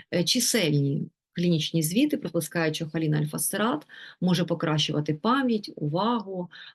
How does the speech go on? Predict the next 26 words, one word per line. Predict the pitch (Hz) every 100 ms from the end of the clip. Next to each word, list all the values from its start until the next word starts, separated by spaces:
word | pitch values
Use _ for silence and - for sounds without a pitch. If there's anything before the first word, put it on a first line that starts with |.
| -
навіть | 160 175 160
якщо | 160 151 170
розвивається | 147 151 156 151 160
в |
подальшому | - 160 151 151 151 147
Альцгеймер, | 143 151 220 220 202 170
деменція, | 151 156 214 226 208 175 165 - - -
покращувати | 180 180 254 - 175 160 165
фізичну | - 185 175 202 - - 160 143
та | 147 156
психомоторну | - 170 165 156 156 147 147
працездатність | 151 151 160 151 202 233 269 247 208 - - -
у | -
контексті | - 208 196 190 - 185
м'язової | 180 180 165 170 175
сили | 160 175 165
та | 160
фізичної | 156 160 160 - 160
підготовки. | 156 151 160 160 156 151 - 156 151 151 - - 143 - -
А, | 170 165 156
холін | 226 294 226
альфа-стерат, | 156 156 151 170 160 156 151
е, | - - 165 156
включають | 151 - 180 - 180 151 143 143 -
для | 156 160 151
лікування, | 151 170 165 160 156 151 143